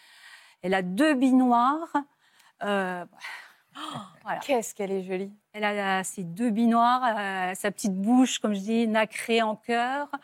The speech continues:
Speaker 1: euh, ses cheveux jais, noirs jais. Et puis, euh, bah, il y a, il y a quelque chose qui passe, quoi.
Speaker 2: Coup de foudre.
Speaker 1: Ah oui.
Speaker 2: C'est elle.
Speaker 1: Ouais.
Speaker 2: C'est votre fille.
Speaker 1: Ouais, c'est la mienne, ouais. Ouais. Mm.
Speaker 2: Qu'est-ce que vous dites à... Elle avait un prénom à l'époque ?
Speaker 1: <laughs> Alors oui, alors c'est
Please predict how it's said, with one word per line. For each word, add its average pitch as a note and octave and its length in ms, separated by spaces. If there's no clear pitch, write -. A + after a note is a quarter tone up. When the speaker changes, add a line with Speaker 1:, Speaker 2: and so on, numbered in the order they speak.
Speaker 1:
euh, F#3 160
ses G#3+ 240
cheveux G#3 720
jais, F#3 420
noirs F#3 420
jais. G3+ 360
Et G3 120
puis, G#3+ 320
euh, G3 360
bah, F3 460
il F3 60
y F#3 100
a, E3+ 160
il E3+ 60
y F3+ 40
a F3 40
quelque G3 160
chose - 180
qui - 100
passe, D4 300
quoi. - 100
Speaker 2:
Coup - 120
de - 60
foudre. - 220
Speaker 1:
Ah G3 180
oui. E3 140
Speaker 2:
C'est - 180
elle. B2+ 200
Speaker 1:
Ouais. G3 260
Speaker 2:
C'est - 120
votre F3 180
fille. C3+ 200
Speaker 1:
Ouais, G3+ 140
c'est - 160
la F#3+ 120
mienne, F3 240
ouais. - 640
Ouais. E3+ 220
Mm. G3+ 120
Speaker 2:
Qu'est-ce G#3+ 180
que G#3+ 100
vous F3+ 180
dites F3+ 320
à... E3 380
Elle F3 100
avait F3+ 140
un F#3+ 80
prénom G3 240
à A3 60
l'époque ? - 340
Speaker 1:
<laughs> - 360
Alors G#3 200
oui, B3 220
alors G#3+ 100
c'est F#3+ 240